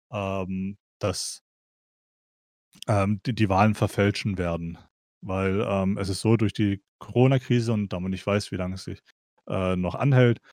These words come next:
äh, überlegen viele Bundesstaaten, äh, ein, eine generelle Briefwahl zu ermöglichen. Äh, einfach damit die Leute nicht an die Wahlurne gehen können, äh, und dann nicht so abläuft wie in, ich glaub, Michigan war's.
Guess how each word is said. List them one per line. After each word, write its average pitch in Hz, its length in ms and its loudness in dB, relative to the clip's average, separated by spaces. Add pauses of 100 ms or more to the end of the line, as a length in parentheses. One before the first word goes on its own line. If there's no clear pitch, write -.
(200)
äh, 104 380 2 (100)
überlegen 110 360 2
viele 117 240 4
Bundesstaaten, 101 840 2 (340)
äh, 92 300 2 (220)
ein, 107 680 -2
eine 104 240 0 (720)
generelle 117 420 8
Briefwahl 104 680 2 (100)
zu - 160 -8
ermöglichen. 92 680 -6 (760)
Äh, 120 180 -4
einfach 110 300 4
damit 107 240 4
die 110 40 2
Leute 98 280 4
nicht 104 160 0
an 104 80 0
die 98 100 0
Wahlurne 101 480 2
gehen 95 240 -2
können, 95 440 -2 (220)
äh, - 40 -14 (280)
und 107 560 -8
dann 107 120 0
nicht 104 120 0
so - 120 -6
abläuft 107 360 -2
wie 104 140 4
in, 101 200 4
ich 107 180 -2
glaub, - 420 -2
Michigan 151 500 0
war's. 156 540 -2